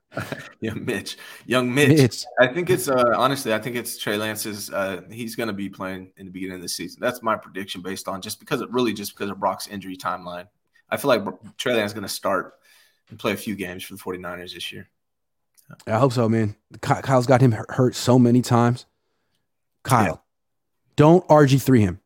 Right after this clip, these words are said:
Speaker 2: please, because you've, like, they're this close.
Speaker 1: Yeah.
Speaker 2: And y-, that is a verb, to R G three a quarterback. You know what I'm talking about. Lamar Jackson gets tagged. Would you give two firsts to get Lamar Jackson?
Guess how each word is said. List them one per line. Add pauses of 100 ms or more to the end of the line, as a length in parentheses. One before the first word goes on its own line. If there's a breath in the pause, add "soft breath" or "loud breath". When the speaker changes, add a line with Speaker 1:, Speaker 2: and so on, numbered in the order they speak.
Speaker 2:
please, (120)
because
you've,
like,
they're
this
close. (960)
Speaker 1:
Yeah. (280)
Speaker 2:
And
y-, (300)
that
is
a
verb, (260)
to
R
G
three
a
quarterback.
You
know
what
I'm
talking
about.
Lamar
Jackson
gets
tagged.
Would
you
give
two
firsts
to
get
Lamar
Jackson?